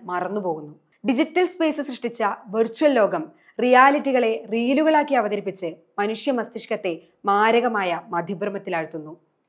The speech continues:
ലോകത്ത് ഇന്റർനെറ്റ് കടന്നു വരുന്നതിനും ഒരുപാട് വർഷങ്ങൾക്ക് മുൻപ്, കൃത്യമായി പറഞ്ഞാൽ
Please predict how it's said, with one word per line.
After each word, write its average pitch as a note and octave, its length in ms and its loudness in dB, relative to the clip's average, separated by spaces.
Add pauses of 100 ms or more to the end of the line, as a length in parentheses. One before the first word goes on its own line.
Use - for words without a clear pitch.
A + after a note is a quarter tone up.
ലോകത്ത് C#4+ 760 6
ഇന്റർനെറ്റ് D#4 600 0
കടന്നു B3+ 260 0
വരുന്നതിനും A3+ 580 0
ഒരുപാട് C4 480 4
വർഷങ്ങൾക്ക് G#3 460 -4
മുൻപ്, E3+ 260 -10
കൃത്യമായി D4 720 -4
പറഞ്ഞാൽ A#3 320 -4